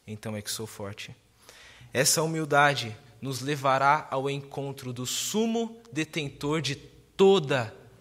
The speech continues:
a sabedoria. Aquele que tem toda a sabedoria. Aquele que é a própria sabedoria. Assim, nós, pequeninos alunos, nos aproximamos diante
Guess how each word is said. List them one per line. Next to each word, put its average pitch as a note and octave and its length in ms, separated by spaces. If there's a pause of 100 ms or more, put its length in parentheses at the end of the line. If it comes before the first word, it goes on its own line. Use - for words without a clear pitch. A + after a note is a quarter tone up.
a A#2+ 80
sabedoria. A#2 800 (800)
Aquele G3+ 340
que G3+ 120
tem G#3 180
toda G#3 520
a - 20
sabedoria. A#2+ 640 (1120)
Aquele G#3+ 580
que F3+ 340
é G#3 600
a C#3 80
própria D3+ 380
sabedoria. B2+ 680 (2000)
Assim, F3 520 (140)
nós, D3+ 340
pequeninos D3+ 600
alunos, C#3 720
nos C3+ 160
aproximamos C#3+ 880
diante D3 600